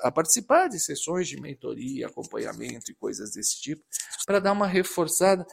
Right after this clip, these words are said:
porque realmente é um momento que você fala, "E agora? O que que vai acontecer?" E isso é interessante porque nós não fomos feitos pra viver mais de cem anos, né? Então, aos quarenta e nove vai tocar o sininho do meio, a marca do meio, a quilometragem ali já rodou.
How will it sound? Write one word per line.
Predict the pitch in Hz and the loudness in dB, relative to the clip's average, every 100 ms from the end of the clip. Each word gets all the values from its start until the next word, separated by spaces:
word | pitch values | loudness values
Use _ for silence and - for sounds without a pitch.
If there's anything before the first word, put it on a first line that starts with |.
| - - | -18 -12
porque | - 220 | 2 4
realmente | 202 262 233 175 202 220 | 8 8 6 4 2 4
é | 220 | 4
um | |
momento | 220 208 196 196 | 4 2 2 0
que | 196 | -2
você | 208 208 208 | 2 4 4
fala, | 202 202 | 4 4
"E | 311 | 6
agora? | 349 151 113 - | 6 6 4 2
O | |
que | - 202 | -6 -4
que | 240 | 4
vai | 185 180 | 8 8
acontecer?" | 170 165 156 147 - 104 - _ - - - | 8 0 0 2 2 0 -10 _ -18 -16 0
E | 220 226 | 6 10
isso | 285 - | 10 8
é | |
interessante | 202 180 160 139 - 175 208 - | 6 4 4 4 2 2 0 -2
porque | 156 160 156 180 175 175 - | -2 -2 2 6 6 6 0
nós | 165 202 381 370 | 2 4 4 4
não | 349 | 2
fomos | 269 277 196 | 4 4 4
feitos | 277 277 | 2 2
pra | 175 | 4
viver | 147 147 143 139 | 4 4 2 4
mais | 135 139 135 | 4 4 2
de | 131 | 0
cem | 123 117 107 | -2 -2 -8
anos, | 107 107 120 | -10 -8 -4
né? | 160 196 - - - _ | -2 -4 -10 -20 -20 _
Então, | 233 | 4
aos | 269 | 4
quarenta | - 226 214 202 | 6 6 8 8
e | 175 | 8
nove | 165 226 214 | 8 4 4
vai | 202 | 2
tocar | 202 208 196 | 2 4 4
o | |
sininho | 196 - 196 185 196 | 4 0 0 0 0
do | 202 | 0
meio, | 208 180 175 123 | 2 2 2 0
a | 113 | 0
marca | 127 120 139 160 | 2 2 2 -2
do | 160 | 0
meio, | 175 151 147 - - | 2 4 4 0 -4
a | - | -14
quilometragem | - 120 123 120 120 123 131 127 | -8 -4 0 0 6 8 8 6
ali | 123 123 | 2 2
já | 135 | 4
rodou. | 165 165 208 | 6 8 6